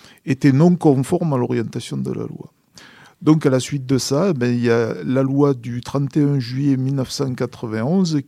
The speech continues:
qui est très importante, qui a été votée à l'unanimité de l'Assemblée nationale et du Sénat, et, euh, qui a donné tout le cadre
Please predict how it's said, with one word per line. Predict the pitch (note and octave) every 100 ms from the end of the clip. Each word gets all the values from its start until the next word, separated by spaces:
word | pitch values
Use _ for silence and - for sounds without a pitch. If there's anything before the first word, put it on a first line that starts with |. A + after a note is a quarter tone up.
| _ _ _
qui | - -
est |
très | - C#3+ B2+
importante, | B2 B2+ - C#3+ F3+ F#3+ F#3 D#3+
qui | -
a | A#2
été | A#2 - A#2+ A#2
votée | A2+ B2+ - E3
à | C#3
l'unanimité | C3+ D3 C#3 C#3 C#3 C3 C3+
de | C3+
l'Assemblée | - - B2+ B2+ - C#3+
nationale | C#3+ - B2+ C3 C3
et |
du | B2+ -
Sénat, | - A#2 F#3+ - _ _ - - - - - _ _ _ -
et, | D3+ C#3 C#3 C#3 C3+
euh, | A#2+ B2 B2
qui | - D3
a | B2+
donné | C3+ D3+
tout | F3 - F#3+
le | D3
cadre | - C#3 D3 D3+ E3